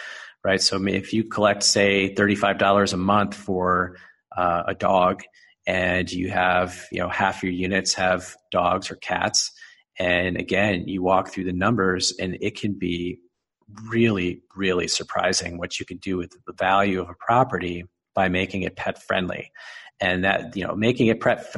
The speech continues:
pet friendly can take a lot of forms. A dog park is a great idea. Um, but those numbers can add up. And I, I'll tell you what, when, when we first bought most of our properties, you know, dating back to two thousand seven, so many of them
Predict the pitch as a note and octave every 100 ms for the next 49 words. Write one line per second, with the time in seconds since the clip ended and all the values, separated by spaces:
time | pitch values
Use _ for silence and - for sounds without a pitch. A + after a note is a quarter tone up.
0 | - A#2 - - - F3 A2 G2 G2+ F2+
1 | G2+ G2 F#2+ F#2 - F#2+ F#2+ G2 - -
2 | - F#2 F#2 G2+ - - - - F2+ F2+
3 | F2+ F2+ F2+ F#2 F#2 - - - - -
4 | F#2 F2+ F2 F2 F2 F#2 _ _ G2 F#2+
5 | F#2+ - G2 G2+ G#2 G2+ F#2+ F#2+ F#2 F2+
6 | F#2 F#2 F#2+ F2+ F#2 F2+ - G#2+ - G#2
7 | G2 F#2+ G2+ F#2 F#2+ F2+ F2 - - -
8 | - F#2+ A#2 B2+ B2 A#2+ - G#2+ G2+ E2
9 | G#2 G2 G#2 - F#2+ F#2+ - F#2 F#2 F#2
10 | F#2 F#2 F2+ F#2 F2+ F2+ G2+ G2+ F#2+ F#2
11 | F#2 - - G2 F#2+ F#2 F2+ - F#2+ F#2
12 | F2+ - A#2 C3 G#2+ G#2+ F#2 E2+